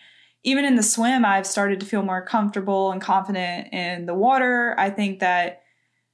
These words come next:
I was really looking forward to, to getting to see the, the progress in those too. But I mean, l-, as you know, the day before I woke up, like, crying,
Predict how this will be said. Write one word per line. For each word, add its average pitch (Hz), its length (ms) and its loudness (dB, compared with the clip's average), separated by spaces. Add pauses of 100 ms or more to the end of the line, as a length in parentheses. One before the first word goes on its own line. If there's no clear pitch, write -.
(120)
I 226 80 2
was 247 140 2
really 330 220 4
looking 269 300 2
forward 208 340 0
to, 185 520 0
to - 140 -4
getting 196 320 -2
to 185 80 -4
see 196 320 0
the, 180 360 0
the 175 80 -8
progress 180 540 0
in 190 100 -6
those 175 320 -4
too. 185 400 0
But 180 480 0 (640)
I 220 100 2
mean, 202 460 2 (500)
l-, 220 100 0
as 208 320 2
you 247 120 6
know, 202 280 4
the 220 120 0
day 214 220 2
before 202 600 2
I 208 180 2
woke 202 280 2
up, 190 480 0 (840)
like, 185 220 0
crying, 240 640 4